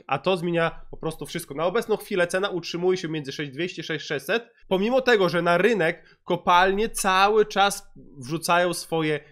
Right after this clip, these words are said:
bitcoiny. Oczywiście ludzie też wyprzedają swoje bitcoiny z powodu kryzysu, część ludzi.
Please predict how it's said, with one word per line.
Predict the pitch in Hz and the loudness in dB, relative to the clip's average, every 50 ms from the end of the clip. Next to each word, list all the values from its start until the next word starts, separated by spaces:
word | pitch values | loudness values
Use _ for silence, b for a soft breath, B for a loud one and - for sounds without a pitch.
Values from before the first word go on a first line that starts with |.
| B - | B -14
bitcoiny. | 131 156 - - 175 165 139 | -14 -14 -6 -2 -2 -2 -2
Oczywiście | 139 - 160 170 - - 160 | -4 -6 -8 -10 -6 -4 -2
ludzie | 151 175 226 208 190 | -2 0 0 -2 0
też | - 190 190 160 | 0 0 0 0
wyprzedają | 147 160 151 - 165 156 165 160 | -2 -6 -8 -6 -4 -2 0 0
swoje | 156 - - 165 156 | -2 -2 -4 -6 -6
bitcoiny | 139 151 - - 175 160 151 | -6 -6 -6 -4 -4 -4 -4
z | - | -6
powodu | - 147 156 151 139 143 | -6 -6 -6 -4 -6 -6
kryzysu, | - 156 156 143 139 127 - 196 262 B B B B B B | -6 -8 -6 -6 -6 -2 -2 -2 -2 B B B B B B
część | - 196 185 170 170 - | 0 0 0 0 0 -4
ludzi. | 160 151 143 170 214 262 - _ | -4 -4 -4 -4 -4 -6 -6 _